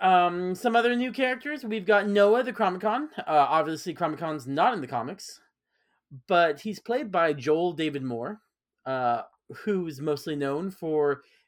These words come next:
the Avatar movies, The Blue People. Um, also, he was in, uh, Dodgeball, which is one of my favorite comedies of all time. Haven't seen it in a long time. Hopefully it holds up. Hopefully I don't regret saying that.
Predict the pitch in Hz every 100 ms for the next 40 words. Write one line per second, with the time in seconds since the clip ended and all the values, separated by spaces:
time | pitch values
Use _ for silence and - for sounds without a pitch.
0 | _ 143 139 165 156 156 - 165 165 175
1 | 196 180 185 196 269 262 - 170 156 147
2 | 160 175 262 _ _ _ _ _ _ -
3 | 143 143 135 127 - - 160 156 - 160
4 | 175 185 - - 175 147 147 131 - 139
5 | 135 131 127 123 123 123 117 117 127 151
6 | 139 135 151 151 143 120 131 123 120 180
7 | 175 117 107 110 104 104 104 101 120 _
8 | _ _ _ _ - 175 143 143 127 117
9 | 110 117 110 104 - 202 147 120 104 117
10 | 110 104 104 _ _ _ _ _ _ 220
11 | 277 160 151 131 117 110 107 98 95 95